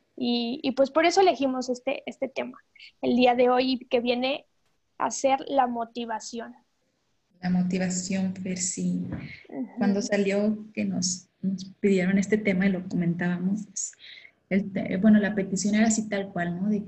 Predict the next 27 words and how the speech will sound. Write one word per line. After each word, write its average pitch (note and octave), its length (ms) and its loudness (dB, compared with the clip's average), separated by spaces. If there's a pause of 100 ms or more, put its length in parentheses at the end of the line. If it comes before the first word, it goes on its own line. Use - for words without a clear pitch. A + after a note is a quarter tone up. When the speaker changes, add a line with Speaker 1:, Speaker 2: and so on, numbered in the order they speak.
Speaker 2:
cómo A3 220 6
mantenernos F#3+ 800 2
motivados F3 680 0
cuando E3+ 280 -4
ya F3+ 220 -2
no F3 140 0
hay F3 140 -4
ganas F3 600 0
o E3 80 -8
cuando E3 280 -6
ya E3+ 200 -2
no F3+ 200 -4
te F3+ 240 0
late E3+ 340 -2
hacer F3+ 260 -4
las E3+ 200 -6
cosas, F3+ 420 -6
que E3+ 100 -10
no, E3+ 280 -6 (640)
no F#3 180 -2
le F#3 140 0
ves F3+ 220 -2
ya F3 240 -4
como, F3 640 -2 (920)
pues, - 260 -2
un A3+ 160 8
sentido. F#3 560 2